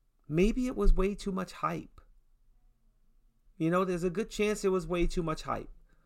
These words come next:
Giannis Antetokounmpo, and I saw this stat, and I should have saved it, but I think he and Michael Jordan are the only two players ever in the N B A with multiple Defensive Player of the Year championships,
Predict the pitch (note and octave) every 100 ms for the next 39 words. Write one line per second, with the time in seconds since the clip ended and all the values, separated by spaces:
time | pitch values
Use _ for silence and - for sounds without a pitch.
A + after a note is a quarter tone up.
0 | - - - - - - - - B2 C#3+
1 | F#3 G#3 - F3+ E3+ D#3 D#3 D#3+ E3+ D#3+
2 | B2 B2+ B2+ B2+ - F#3+ D#3+ D3+ - -
3 | D#3 D3 D3 B2+ A2 - F3+ D3+ - C#3+
4 | D3 D3 C#3+ C3 B2+ F3+ E3+ - F3+ F3+
5 | D3+ D3 D#3 C#3+ A#2 A2 C#3+ D3+ D3+ D3
6 | - - - _ C3+ C3+ B2+ - D3+ E3+
7 | F#3 F#3+ F#3 - F3+ E3+ - E3+ D#3 D#3
8 | D#3 - D#3 D#3+ E3 D#3+ D#3 D3+ D3 -
9 | D3 C#3 C3+ C3+ C3 B2+ C3 B2+ B2 C3
10 | C3+ D#3 - D#3 D#3 D3+ B2+ A2+ D#3 D#3
11 | - D#3 - D#3 D3+ D3 C#3 C3+ C#3 C#3
12 | C#3 C3+ - D3 C3+ C#3 B2+ - C3+ B2
13 | -